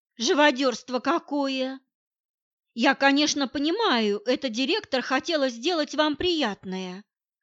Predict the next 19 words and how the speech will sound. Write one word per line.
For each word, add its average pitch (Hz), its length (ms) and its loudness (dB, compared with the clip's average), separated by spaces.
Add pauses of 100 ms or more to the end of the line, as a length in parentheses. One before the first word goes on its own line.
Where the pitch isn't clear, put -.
(140)
Но 208 220 -2
как 247 320 -2
отвратительно 214 840 -4
смотрелась 226 680 -4
её 240 220 0
улыбка 233 500 -4
на 233 220 0
фоне..." 269 760 -2 (680)
Маринка 214 440 -4
даже 208 260 -2
пустила 220 560 -4
одинокую 214 600 -4
слезу, 202 680 -6 (380)
за 233 240 2
что 240 240 -2
тут 285 320 -6
же 254 160 0
извинилась. 208 880 -6 (340)
"Простите, 214 880 -4